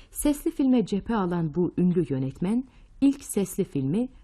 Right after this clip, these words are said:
Paris Damları Altında'yı bin dokuz yüz otuz yılında çevirdi.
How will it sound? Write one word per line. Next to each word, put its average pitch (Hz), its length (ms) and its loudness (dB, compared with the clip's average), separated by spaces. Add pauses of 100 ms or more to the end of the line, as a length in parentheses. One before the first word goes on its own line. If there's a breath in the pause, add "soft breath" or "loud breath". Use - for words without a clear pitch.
(120 soft breath)
Paris 247 420 -2
Damları 175 440 0
Altında'yı 156 580 -2
bin 180 140 0
dokuz 185 320 -4
yüz 202 220 -2
otuz 160 340 -6
yılında 135 320 -4
çevirdi. 131 540 -6